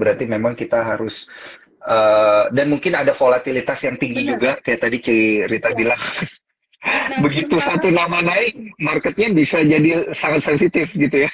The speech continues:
Speaker 2: Iya. Dan sementara karena, eh, belum ada konfirmasi, belum ada kepastian, mungkin,
Speaker 1: Iya.
Speaker 2: eh, umumnya kalau aku mainnya gini, kalau lagi indeks sekitar enam sembilan lima puluh ke atas, pokoknya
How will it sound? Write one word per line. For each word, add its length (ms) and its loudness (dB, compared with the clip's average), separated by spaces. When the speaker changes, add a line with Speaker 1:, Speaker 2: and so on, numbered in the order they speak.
Speaker 2:
Iya. 260 -4
Dan 240 -6
sementara 560 -8
karena, 800 -10
eh, 320 -10
belum 480 -10
ada 540 -8
konfirmasi, 1120 -10
belum 320 -6
ada 240 -10
kepastian, 720 -10
mungkin, 720 -4
Speaker 1:
Iya. 160 -18
Speaker 2:
eh, 200 -8
umumnya 560 -6
kalau 160 -8
aku 160 -12
mainnya 320 -14
gini, 240 -18
kalau 320 -6
lagi 560 -12
indeks 560 -12
sekitar 400 -10
enam 240 -10
sembilan 600 -12
lima 360 -12
puluh 320 -16
ke 120 -20
atas, 680 -12
pokoknya 240 -14